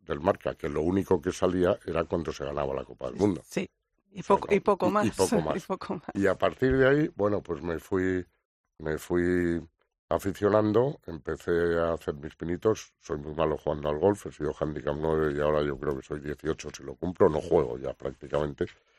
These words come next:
Speaker 1: porque no tien-, no tengo tiempo,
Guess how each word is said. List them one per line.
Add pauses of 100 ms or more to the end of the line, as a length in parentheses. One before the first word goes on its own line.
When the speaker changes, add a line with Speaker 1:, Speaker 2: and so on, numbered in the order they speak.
(320)
Speaker 1:
porque
no
tien-,
no
tengo
tiempo,